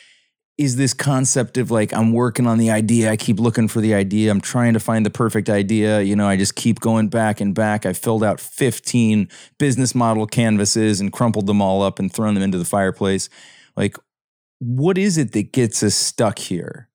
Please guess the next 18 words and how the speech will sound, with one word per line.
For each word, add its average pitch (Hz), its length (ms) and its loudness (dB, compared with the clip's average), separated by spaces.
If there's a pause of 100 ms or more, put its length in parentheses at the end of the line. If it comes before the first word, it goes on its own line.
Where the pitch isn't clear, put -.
(320)
And, 104 120 2
and 113 240 4
what 151 200 2
should 139 280 0
we 123 220 2
actually 101 600 -2
be 90 140 -2
doing? 87 460 -2
What - 140 -6
should 202 100 0
we 190 120 2
be 139 160 0 (180)
actually 110 340 -2
thinking 98 380 -2
about 90 200 0
in 90 60 -2
this 87 160 -4
moment, 98 400 -2